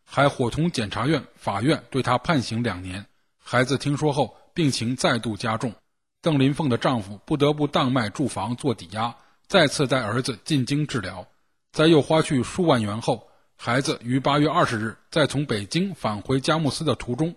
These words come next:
含冤去世。孩子去世后的嘴一直是张着的，好像有无尽的冤屈没有诉说完。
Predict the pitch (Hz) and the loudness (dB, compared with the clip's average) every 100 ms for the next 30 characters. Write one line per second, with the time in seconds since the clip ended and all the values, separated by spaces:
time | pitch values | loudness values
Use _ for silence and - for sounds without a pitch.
0 | - - 110 113 131 131 - 104 107 - | -10 -6 -2 0 0 0 -4 -6 -8 -12
1 | _ _ _ - 131 135 147 - 147 151 | _ _ _ -2 0 2 0 0 0 2
2 | 156 123 117 107 92 160 131 123 120 120 | 2 2 0 -4 -8 -4 -2 0 -2 -2
3 | 143 160 139 98 - _ _ - 151 220 | -2 -2 -2 -6 -12 _ _ -2 2 4
4 | 170 135 120 175 220 147 117 147 156 - | 6 4 4 0 0 0 2 2 2 0
5 | 180 135 120 107 - 117 127 117 92 | -4 -2 -2 -2 -6 -6 -4 -4 -6